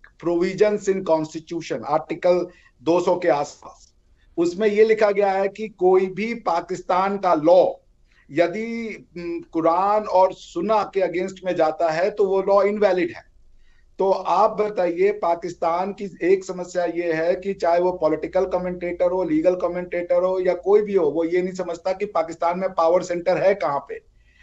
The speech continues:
अब तीन power center तो आपके constitution में है। एक parliament है,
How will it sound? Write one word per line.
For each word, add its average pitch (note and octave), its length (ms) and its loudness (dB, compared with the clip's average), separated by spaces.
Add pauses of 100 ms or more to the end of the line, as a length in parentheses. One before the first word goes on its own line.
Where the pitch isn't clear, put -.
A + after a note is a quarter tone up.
(180)
अब - 240 0
तीन A3 240 -2
power G3+ 300 4
center G3+ 380 -2
तो A3 120 0
आपके F#3+ 320 2
constitution A3 680 -4
में F3 120 -2
है। C3 140 -4
एक F#3+ 300 2
parliament G3 520 0
है, F#3+ 240 2